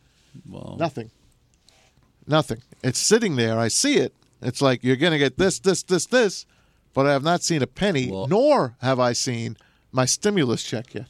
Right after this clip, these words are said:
Speaker 1: brother, I'll tell you this, and
Speaker 2: I'm
Speaker 1: this
Speaker 2: one of
Speaker 1: is
Speaker 2: the, I, what the hell?
Speaker 1: I had a, uh, someone who I won't name, they got their stimulus, um,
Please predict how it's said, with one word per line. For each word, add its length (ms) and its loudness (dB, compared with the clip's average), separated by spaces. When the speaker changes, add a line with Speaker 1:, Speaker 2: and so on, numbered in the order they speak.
Speaker 1:
brother, 260 -8
I'll 240 -8
tell 200 -12
you 120 -10
this, 280 -8
and 80 -2
Speaker 2:
I'm 60 0
Speaker 1:
this 40 2
Speaker 2:
one 100 6
of 120 4
Speaker 1:
is 40 0
Speaker 2:
the, 260 0
I, 160 -2
what 180 -4
the 100 4
hell? 340 0
Speaker 1:
I 140 -6
had 160 -6
a, 180 -6
uh, 340 -14
someone 760 -8
who 140 -8
I 80 -4
won't 260 -8
name, 560 -10
they 800 -8
got 240 -8
their 240 -8
stimulus, 760 -10
um, 640 -14